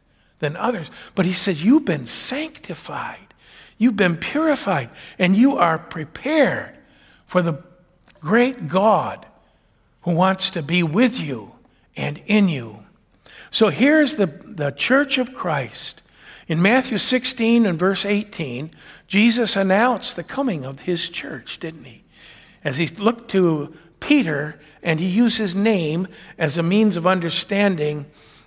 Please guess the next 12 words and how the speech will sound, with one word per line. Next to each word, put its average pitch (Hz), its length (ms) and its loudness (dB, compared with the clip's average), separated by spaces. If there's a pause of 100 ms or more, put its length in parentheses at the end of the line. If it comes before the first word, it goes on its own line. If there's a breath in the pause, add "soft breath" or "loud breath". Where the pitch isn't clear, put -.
uh, 139 560 -2 (280)
what 160 380 -4
he 170 140 -4
was 147 240 -2
telling 170 380 0
them. 120 200 -12 (240 loud breath)
He 226 120 2
says, 196 260 4
"You 269 100 2
were, 208 160 0
you're 220 220 -2
Peter." - 640 0